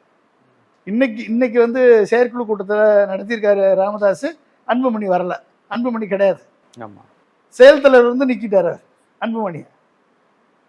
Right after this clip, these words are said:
Speaker 1: அப்ப என்ன அர்த்தம்? அது ரெண்டா போச்சா? ஏற்கனவே ஏ டி எம் கே நாலா போச்சா? பா-, பாமக ரெண்டா போச்சா? அஹ், அடுத்து உடையாத கட்சினா,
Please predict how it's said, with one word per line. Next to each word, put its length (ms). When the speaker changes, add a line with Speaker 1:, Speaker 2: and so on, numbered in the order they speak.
Speaker 1:
அப்ப 300
என்ன 180
அர்த்தம்? 320
அது 280
ரெண்டா 200
போச்சா? 320
ஏற்கனவே 440
ஏ 100
டி 80
எம் 120
கே 100
நாலா 300
போச்சா? 260
பா-, 300
பாமக 380
ரெண்டா 280
போச்சா? 300
அஹ், 420
அடுத்து 340
உடையாத 420
கட்சினா, 560